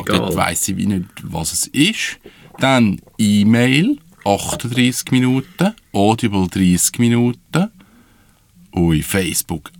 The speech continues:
Speaker 2: einundzwanzig Minuten.
Speaker 1: Das geht aber noch.
Speaker 2: Schrecklich.
Speaker 1: Wenn ich
Speaker 2: Und
Speaker 1: da mich
Speaker 2: YouTube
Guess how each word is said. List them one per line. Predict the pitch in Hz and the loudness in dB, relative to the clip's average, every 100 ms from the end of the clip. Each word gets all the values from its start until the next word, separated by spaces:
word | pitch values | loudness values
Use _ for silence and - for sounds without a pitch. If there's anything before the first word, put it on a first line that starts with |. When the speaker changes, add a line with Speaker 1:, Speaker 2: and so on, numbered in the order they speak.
| - | -6
Speaker 2:
einundzwanzig | 87 92 110 110 101 92 - 92 104 113 - - | -2 2 2 4 2 -2 -2 0 0 -4 -6 -2
Minuten. | 85 85 87 - - | 0 0 -4 -8 -8
Speaker 1:
Das | - 85 - | -2 -2 0
geht | 85 87 - | 0 0 0
aber | 104 - | -4 -2
noch. | 82 65 | -4 -4
Speaker 2:
Schrecklich. | 69 82 78 78 - - 69 - - - _ - - | -6 -4 -6 -6 -10 -10 -10 -10 -12 -12 _ -20 -8
Speaker 1:
Wenn | 98 | -2
ich | 127 - | 0 2
Speaker 2:
Und | 123 | 2
Speaker 1:
da | |
mich | 139 143 | 4 2
Speaker 2:
YouTube | 143 147 - 131 139 | 2 0 0 2 0